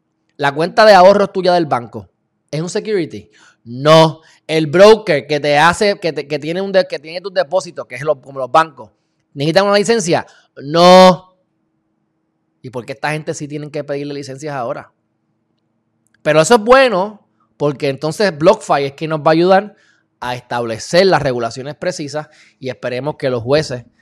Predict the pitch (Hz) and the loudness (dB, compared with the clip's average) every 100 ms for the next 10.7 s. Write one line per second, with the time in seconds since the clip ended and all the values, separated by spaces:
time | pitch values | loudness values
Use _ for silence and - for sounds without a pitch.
0 | _ _ 127 127 139 135 143 127 131 139 | _ _ -16 -10 -8 -8 -10 -8 -2 -2
1 | 143 147 143 127 165 208 180 - 92 90 | -2 -6 -6 -8 -10 -12 -14 -18 -20 -20
2 | - 107 110 123 139 123 131 170 190 113 | -20 -16 -14 -12 -12 -12 -12 -12 -10 -4
3 | 156 139 - 98 _ _ _ _ 127 120 | -2 -2 -8 -20 _ _ _ _ -10 -2
4 | 151 170 143 147 143 135 107 120 110 98 | 4 4 4 -2 -2 -6 -8 -6 -8 -10
5 | 87 - 139 185 202 - _ _ 127 123 | -18 -14 -8 -4 -4 -6 _ _ -12 -8
6 | 165 208 220 175 185 - - _ _ _ | 4 4 4 0 -4 -10 -20 _ _ _
7 | _ _ _ 139 147 180 240 254 254 - | _ _ _ 0 2 2 2 0 -2 -10
8 | _ _ _ _ _ 151 147 170 208 208 | _ _ _ _ _ -4 -4 -2 -6 -2
9 | 151 170 143 151 196 240 - 160 131 160 | 0 0 0 0 2 2 -2 -6 -2 0
10 | 220 156 139 156 185 226 240 | 0 -2 -4 -2 2 0 -2